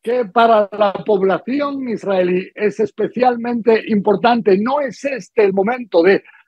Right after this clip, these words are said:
reaccionar militarmente y llevar a que de su parte Irán vuelva a tomar represalias. Entonces,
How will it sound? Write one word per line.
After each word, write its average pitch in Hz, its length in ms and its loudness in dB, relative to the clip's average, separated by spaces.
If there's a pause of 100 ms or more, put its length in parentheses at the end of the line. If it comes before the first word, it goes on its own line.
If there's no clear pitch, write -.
reaccionar 202 840 0
militarmente 208 840 -4 (240)
y 254 160 2
llevar 233 320 4
a 226 120 -2
que 208 180 0
de 185 140 -4
su 190 200 -14
parte 226 500 -4
Irán 220 680 -2
vuelva 220 560 0 (340)
a 220 380 0
tomar 226 480 -2
represalias. 202 840 0 (120)
Entonces, 226 760 0